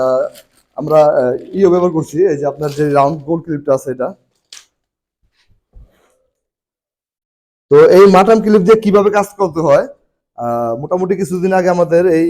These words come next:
YouTube চ্যানেলে আমরা ভিডিও দিয়েছি। যদি আপনার জানতে আগ্রহী থাকেন তাহলে অবশ্যই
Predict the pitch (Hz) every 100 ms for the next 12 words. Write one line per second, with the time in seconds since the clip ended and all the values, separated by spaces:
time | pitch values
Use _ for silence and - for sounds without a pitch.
0 | 160 160 170 - 170 160 160 302 _ _
1 | _ _ _ _ _ 135 143 147 160 160
2 | 147 143 131 170 240 _ _ _ - 139
3 | 170 180 - 175 180 175 156 175 180 185
4 | 185 180 185 202 175 156 160 165 - 170